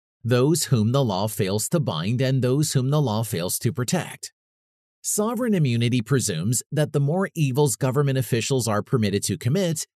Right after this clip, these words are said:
the more blessings they can confer. Give or take ten thousand body bags. The doctrine is a parody of government under the law. But the friends of Leviathan in the nation's courts, media, and universities assured that this perversion became standard operating procedure.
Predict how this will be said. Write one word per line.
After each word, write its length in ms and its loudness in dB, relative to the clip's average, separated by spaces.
the 80 0
more 200 0
blessings 560 0
they 160 0
can 220 0
confer. 480 0
Give 160 2
or 120 2
take 480 0
ten 280 2
thousand 440 -2
body 240 -2
bags. 440 -10
The 120 2
doctrine 440 0
is 140 2
a 60 0
parody 500 0
of 240 0
government 640 0
under 260 -2
the 140 2
law. 320 -4
But 140 0
the 60 2
friends 360 -2
of 100 2
Leviathan 680 0
in 160 2
the 80 4
nation's 420 0
courts, 560 0
media, 480 -2
and 180 2
universities 680 0
assured 480 0
that 160 0
this 200 0
perversion 640 0
became 460 0
standard 560 -2
operating 480 -2
procedure. 640 -4